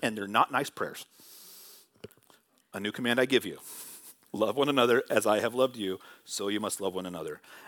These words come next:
As I have loved you, so you must love," fill in the blank. That really changes perspective on it, doesn't it? "As I have loved you,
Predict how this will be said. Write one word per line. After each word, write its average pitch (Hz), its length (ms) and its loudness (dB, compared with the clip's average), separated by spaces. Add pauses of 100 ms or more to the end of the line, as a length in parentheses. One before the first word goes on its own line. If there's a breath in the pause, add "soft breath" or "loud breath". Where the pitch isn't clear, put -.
(160 loud breath)
As 147 260 4
I 160 80 6
have 165 240 6
loved 165 220 2
you, 110 280 0 (180 soft breath)
so - 260 0
you 139 180 0
must 151 280 2
love," 110 420 4 (280 soft breath)
fill 85 320 -14
in 78 80 -18
the 80 60 -14
blank. - 320 -18 (1800 loud breath)
That 123 100 0
really 123 160 0
changes 110 300 -4
perspective 110 400 0
on 82 100 -8
it, 104 60 -6
doesn't 113 240 -2
it? 117 160 -4 (240)
"As 123 260 8
I 151 120 6
have 151 160 4
loved 160 260 6
you, 113 280 2